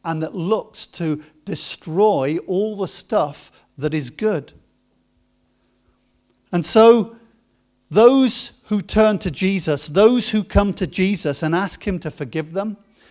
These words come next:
those who acknowledge that they have a sinful nature and they've done wrong stuff and say, "Look, Jesus, I'm really sorry about this,"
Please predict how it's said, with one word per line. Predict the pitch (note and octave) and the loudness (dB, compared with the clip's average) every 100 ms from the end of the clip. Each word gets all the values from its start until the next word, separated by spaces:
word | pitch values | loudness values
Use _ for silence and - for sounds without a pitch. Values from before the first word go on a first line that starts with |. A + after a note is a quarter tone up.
| _ | _
those | G3 A3+ A#3+ - | 0 2 0 -2
who | G3 | -2
acknowledge | - E3 F3 G3 G#3+ G#3+ | -2 2 6 6 4 0
that | F#3+ | -6
they | F3+ D3+ | -6 -6
have | D3+ | -6
a | D3+ | -8
sinful | - F3 D#3+ D3+ | -4 -4 -4 -2
nature | D3+ F#3 G#3+ G3 | 0 0 0 -4
and | F3 | -4
they've | D#3+ C3+ | -4 -4
done | C#3+ C#3 | -6 0
wrong | E3+ F3+ F#3+ | 2 2 0
stuff | - G#3 G3+ - - | 0 0 0 -8 -8
and | F3 D#3 | -4 -2
say, | D#3+ | 0
"Look, | D#3+ A3 A3 | 2 0 0
Jesus, | G3+ F3+ F3 | -2 0 0
I'm | D#3 | 0
really | E3 D#3 | 0 -2
sorry | D3 - F3+ G3 | -4 0 2 2
about | F#3+ F#3+ F#3+ | 4 2 2
this," | A3 F#3+ | 0 -4